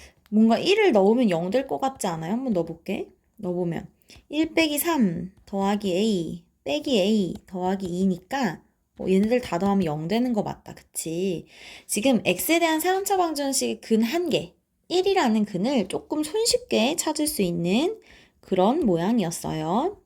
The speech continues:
자, 지금 요만큼은 여기선 얘들아 마이너스 A 플러스 이가 상수항이 되는 거야. 그쵸? 그래서 상수항으로 갖다가 썼어요.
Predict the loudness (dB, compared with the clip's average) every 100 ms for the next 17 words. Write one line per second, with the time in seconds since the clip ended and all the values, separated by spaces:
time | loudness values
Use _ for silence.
0 | _ _ _ _ -20 -20 -20 -20 -8 -4
1 | 0 2 4 6 4 2 2 2 2 2
2 | 0 -6 _ _ -6 -4 0 0 0 0
3 | 0 0 0 0 2 0 0 2 0 -2
4 | -2 0 0 -4 -6 -4 -2 0 0 0
5 | -2 -2 0 2 2 0 -2 -4 -6 -6
6 | -8 -12 -12 -6 -4 -4 -6 -8 -6 -6
7 | -6 0 2 4 2 2 -2 -2 -8 -8
8 | -6 -4 -2 0 0 2 0 0